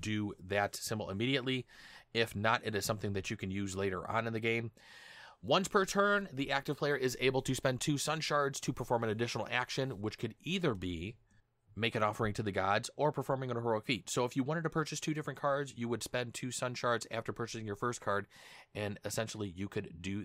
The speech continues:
that again. Other than that, at a very high, fast level, that is kind of the essence and pretty much a rundown of how the game is played and what you're gonna be doing on your turn. On a four-player game, you're playing nine rounds. You're going to rinse and repeat this for nine rounds.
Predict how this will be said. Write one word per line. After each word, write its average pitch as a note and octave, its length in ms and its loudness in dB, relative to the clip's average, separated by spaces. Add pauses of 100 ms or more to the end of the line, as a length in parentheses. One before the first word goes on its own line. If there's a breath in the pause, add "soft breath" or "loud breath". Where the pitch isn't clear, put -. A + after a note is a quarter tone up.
that G2 220 -2
again. G2 440 -2 (640 loud breath)
Other E3 200 6
than C3+ 160 0
that, C#3 200 0 (280)
at D#3+ 80 2
a - 20 0
very E3 240 4
high, D#3 200 0
fast E3 380 -2
level, C3 460 0 (320 loud breath)
that C#3 160 2
is B2 100 0
kind E3 240 -4
of D3 60 -2
the A#2+ 180 -6
essence B2+ 460 0
and G#2 300 -2 (340)
pretty D#3+ 220 -2
much C#3 240 0
a B2 100 -2
rundown A#2+ 480 2
of G2+ 140 -4
how A#2 360 0
the G#2+ 120 -2
game G2 400 -4
is F#2+ 180 0
played C#3 320 -6
and G#2+ 80 -2
what G#2 140 -4
you're G#2 80 -2
gonna G2+ 80 -4
be G2 80 -2
doing G#2 200 -2
on F#2+ 80 -4
your F#2 120 -2
turn. A#2+ 340 -2 (640 loud breath)
On A2+ 200 8
a G#2+ 60 4
four-player D#3+ 440 4
game, D3 180 4
you're C#3 100 2
playing C3+ 220 4
nine B2+ 220 6
rounds. A#2+ 420 4 (320 soft breath)
You're A#2+ 160 2
going B2+ 180 2
to B2 120 0
rinse D3 240 4
and A#2 120 2
repeat F#3+ 280 0
this G2+ 140 -4
for F#2+ 140 0
nine F#2+ 240 0
rounds. F#2 420 0